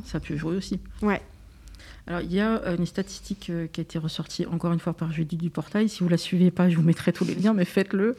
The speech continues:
Speaker 1: Elle a ressorti une étude, euh, américaine, un article qui précise qu'aux États-Unis, je pense que c'est pareil dans d'autres pays,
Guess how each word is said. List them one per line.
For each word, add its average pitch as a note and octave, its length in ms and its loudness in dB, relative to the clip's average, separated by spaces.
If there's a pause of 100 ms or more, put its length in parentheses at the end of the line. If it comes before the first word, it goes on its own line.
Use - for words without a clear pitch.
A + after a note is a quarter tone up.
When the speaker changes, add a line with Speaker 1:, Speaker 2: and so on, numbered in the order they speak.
(460)
Speaker 1:
Elle F3 140 4
a F3 60 6
ressorti F#3+ 360 2
une G3 100 6
étude, G3 400 2
euh, D#3 720 2
américaine, F#3 580 2
un E3 100 2
article D#3 540 -2 (380)
qui - 120 -4
précise G3 580 0
qu'aux E3+ 280 -2
États-Unis, E3+ 560 4
je D#3+ 80 -2
pense D#3 220 -6
que - 40 -16
c'est D3+ 120 -6
pareil E3+ 320 -4
dans D3+ 100 -4
d'autres E3 160 -6
pays, F#3 400 -2